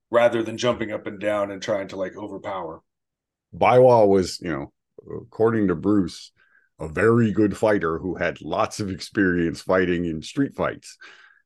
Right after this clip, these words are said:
Speaker 2: And, um, <clears throat>
Speaker 1: in mass battle, mass armed
Speaker 2: you
Speaker 1: street
Speaker 2: know,
Speaker 1: combat.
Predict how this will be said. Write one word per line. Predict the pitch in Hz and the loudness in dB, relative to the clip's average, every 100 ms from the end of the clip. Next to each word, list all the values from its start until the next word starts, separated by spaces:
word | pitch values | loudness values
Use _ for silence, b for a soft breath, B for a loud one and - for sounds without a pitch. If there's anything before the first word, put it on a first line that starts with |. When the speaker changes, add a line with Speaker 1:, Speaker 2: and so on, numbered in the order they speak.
| _ | _
Speaker 2:
And, | 85 82 82 80 - | -6 -4 -2 -4 -2
um, | 85 80 76 73 71 | 0 0 0 -4 -8
<clears throat> | - | -8
Speaker 1:
in | 110 110 110 | -6 -4 -2
mass | 117 120 123 - | -2 -2 -2 -4
battle, | 123 123 123 120 120 | -4 0 0 -2 -4
mass | 117 127 131 - | -4 -4 -4 -6
armed | 117 117 123 117 | -6 -4 -4 -2
Speaker 2:
you | 104 | 0
Speaker 1:
street | 90 78 | 2 0
Speaker 2:
know, | 80 | -2
Speaker 1:
combat. | - 120 117 - 110 - | -4 -4 -8 -10 -10 -10